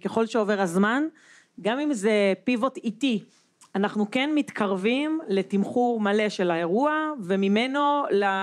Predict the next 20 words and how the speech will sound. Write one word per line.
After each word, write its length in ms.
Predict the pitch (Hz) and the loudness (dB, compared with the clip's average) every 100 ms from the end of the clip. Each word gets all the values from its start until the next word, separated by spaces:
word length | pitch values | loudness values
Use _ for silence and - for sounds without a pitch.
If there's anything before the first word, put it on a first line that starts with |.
| 190 185 185 185 190 | 0 2 2 2 0
ל-, 260 | 190 190 185 185 | 2 0 0 0
ליציאה. 480 | 185 190 196 214 | 0 0 0 0
ואני 120 | 190 180 | 0 -4
חושבת 180 | 254 | -4
שאלפיים 420 | 240 214 233 240 233 | -4 -2 -2 -2 -2
עשרים 260 | - 233 | -2 -2
ושלוש, 440 | 233 240 294 302 - - - - | 0 0 2 0 -4 -18 -20 -10
הסיפור 540 | 196 - 214 302 294 277 | -6 -4 0 2 2 2
יהיה 200 | 240 240 | 0 0
דומה 280 | 220 220 247 | 0 0 0
בהתחלה, 680 | 233 214 - 208 226 311 320 | 0 -2 -4 0 0 0 0
וככל 380 | 208 190 277 285 | -2 -4 -2 -2
שיעבור 520 | 277 240 208 214 208 | 0 0 0 0 0
הזמן, 460 | 190 190 226 311 359 370 - - _ - | 0 0 0 0 -4 -10 -18 -20 _ -4
אה, 200 | 196 196 202 | -2 0 0
ייווצרו 360 | 190 196 240 | -2 -2 0
עוד 140 | 220 220 | 0 -2
הזדמנויות. 720 | 185 190 185 190 262 302 240 | -2 -2 0 2 2 0 -4
זה 120 | 185 | -2
גם 280 | 190 185 | -2 -2